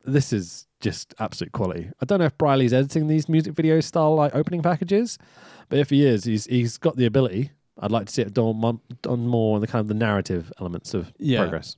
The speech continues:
Speaker 2: And if it's the first time you're watching Progress, and again, we recommend you go and get Demand Progress. It's, like, six, seven quid a month.
Speaker 1: Yeah.
Speaker 2: If you're not gonna start from chapter one, start from here. Watch the show, but definitely watch this main event.
Speaker 1: Yeah.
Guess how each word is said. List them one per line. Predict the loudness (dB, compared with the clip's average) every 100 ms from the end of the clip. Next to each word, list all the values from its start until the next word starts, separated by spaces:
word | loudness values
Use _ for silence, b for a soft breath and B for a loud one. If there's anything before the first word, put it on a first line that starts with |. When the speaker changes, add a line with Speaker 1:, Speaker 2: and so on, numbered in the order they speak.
| -6
Speaker 2:
And | -2 0 -2 -4 _ _ _ _ _ _ -4
if | -2
it's | -2 -6
the |
first | -2 -2 0
time | -2 0
you're | 0
watching | 0 -2 -4 -8 -10
Progress, | -8 -8 -8 -8 -8 -10 -4
and | -2 -2 -6 _ -20 _ -10
again, | -4 -2 -2 -2
we | 0
recommend | 0 -2 -2 -2 -4
you |
go | -2 -2
and | -2 -4
get | -4 -6 -6
Demand | -2 -2 -2
Progress. | -2 -4 -2 -4 -4
It's, | -8 -8 -8
like, | -8
six, | -4 -6 -4
seven | -4 -2
quid | -4
a | -4
month. | -6 -8 _ b b b b
Speaker 1:
Yeah. | -2 -2 -6 _ _ -20 _ _ _ _ -4
Speaker 2:
If | 0 0
you're | 2
not | 0
gonna | 0 -2
start | 0 -2
from | -2
chapter | -6 -6 -6
one, | -6 -6 -8
start | -12 -4 -2 -2
from | -4 -6
here. | -4 -6 -8 -8
Watch | -2 -2 -2 -6
the |
show, | -4 -2 -4
but | -4 -8 -4
definitely | -4 -4 -8
watch | -8 -12
this | -10
main | -10
event. | -10 -10 -12 _ -6
Speaker 1:
Yeah. | -4